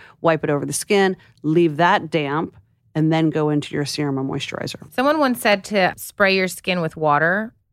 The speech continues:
Speaker 2: and then, or if you're, if you're, so you cleanse your face, whatever. But if you're gonna put hyaluronic serum on, like, I don't cleanse my face in the morning. Like, I get out of the shower, I don't, I don't double cleanse my face.
Speaker 1: Oh, I,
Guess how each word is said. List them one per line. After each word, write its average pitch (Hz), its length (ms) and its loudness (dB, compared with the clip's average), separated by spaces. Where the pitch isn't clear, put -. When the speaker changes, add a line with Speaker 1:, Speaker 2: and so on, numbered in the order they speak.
Speaker 2:
and 165 200 0
then, 156 160 -2
or 165 200 4
if 180 120 -2
you're, 190 180 0
if 190 120 -4
you're, 185 160 -2
so 190 120 -8
you 165 120 -6
cleanse 208 220 0
your 202 80 -2
face, 170 240 -2
whatever. 147 420 0
But 175 200 -2
if 180 160 -8
you're 185 80 -2
gonna 202 140 -2
put 208 220 -6
hyaluronic 170 520 -2
serum 151 360 -6
on, 170 480 -4
like, 170 140 -4
I 185 80 4
don't 214 160 0
cleanse 156 260 -6
my 147 140 -6
face 135 260 -8
in 123 80 -10
the 120 40 -8
morning. 64 360 -14
Like, - 80 -14
I 156 100 -2
get 165 120 -2
out 165 100 2
of 160 60 -8
the 160 60 -8
shower, 135 560 -2
I 147 120 -4
don't, 151 200 -4
I 156 60 -2
don't 160 380 -4
double 147 260 -4
cleanse 139 320 -8
my 156 140 -6
face. 175 500 -6
Speaker 1:
Oh, 175 340 2
I, 165 260 0